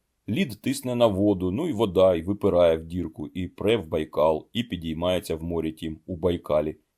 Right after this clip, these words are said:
І коли б не височенні гори, що стоять, бачите, як височенний казан, то море б те геть розіллялося, і була б біда. А в дірку то плавають риби, і звірі морські, та діркою, діркою, та й в Байкал.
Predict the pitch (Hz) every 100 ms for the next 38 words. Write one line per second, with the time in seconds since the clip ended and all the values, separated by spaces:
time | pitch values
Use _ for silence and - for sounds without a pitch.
0 | - 90 101 101 87 90 90 92 - 95
1 | 92 82 135 165 95 - - - 90 87
2 | 73 85 - 78 78 76 80 78 95 -
3 | 82 85 82 107 95 82 78 _ _ _
4 | _ 120 151 175 160 151 123 120 120 123
5 | 107 107 90 90 87 - 82 82 90 107
6 | 104 82 120 85 85 80 - _ - 98
7 | 98 139 147 123 110 101 117 123 120 101
8 | 104 110 98 104 92 92 107 107 104 95
9 | - 95 95 87 104 156 - 131 117 117
10 | 156 - 120 123 135 - 123 127 131 -
11 | 123 123